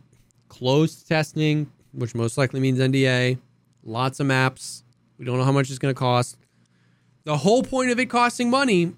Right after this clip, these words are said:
is so that they could build a better server infrastructure. So he says a hundred tick rate servers. Let's see. Um,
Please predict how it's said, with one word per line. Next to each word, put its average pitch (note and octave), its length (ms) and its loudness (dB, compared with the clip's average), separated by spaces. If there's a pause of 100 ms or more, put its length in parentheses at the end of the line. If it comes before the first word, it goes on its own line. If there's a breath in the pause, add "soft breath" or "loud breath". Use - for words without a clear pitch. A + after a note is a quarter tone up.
(100)
is D#3 280 2
so D3+ 220 2
that D#3 160 2
they F3 120 2
could D3 300 -2
build E3 300 2
a D#3+ 40 2
better E3 240 0
server F3 320 0
infrastructure. B2+ 600 0
So A#2+ 200 0
he B2 140 2
says C#3 220 0
a C3+ 60 0
hundred C#3+ 200 -2
tick D3+ 160 -4
rate D3 180 -4
servers. E3 520 -4 (500)
Let's B2+ 280 -2
see. F#3+ 320 0 (640 soft breath)
Um, A#2 760 -2